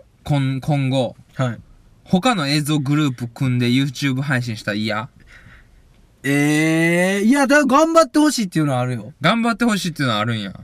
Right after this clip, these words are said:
Speaker 2: あるよ。あの、
Speaker 1: うん。
Speaker 2: 見るよ。
Speaker 1: あ、見るんや。
Speaker 2: 見る感はあるね。
Speaker 1: <laughs>
Speaker 2: 見る感はあるよ。
Speaker 1: あ、そうなんや。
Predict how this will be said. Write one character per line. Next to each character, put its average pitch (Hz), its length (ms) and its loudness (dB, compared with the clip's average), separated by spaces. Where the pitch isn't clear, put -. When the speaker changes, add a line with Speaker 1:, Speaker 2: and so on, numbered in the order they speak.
Speaker 2:
あ 185 120 4
る 202 100 4
よ。 117 220 -4
あ 165 140 2
の、 180 120 2
Speaker 1:
う - 20 2
ん。 - 140 -10
Speaker 2:
見 165 280 4
る 226 80 2
よ。 - 200 -4
Speaker 1:
あ、 139 100 6
見 196 160 6
る 226 140 4
ん 196 100 4
や。 156 180 2
Speaker 2:
見 208 140 6
る 254 140 4
感 185 240 4
は 135 80 -2
あ 131 40 -2
る 135 120 -2
ね。 139 140 -2
Speaker 1:
<laughs> 143 680 -4
Speaker 2:
見 196 120 6
る 247 160 2
感 180 200 2
は 139 100 -2
あ 131 40 -2
る 127 80 -4
よ。 110 160 -8
Speaker 1:
あ、 123 160 0
そ 127 180 -2
う 117 40 -2
な 104 100 -6
ん 98 80 -12
や。 107 140 -14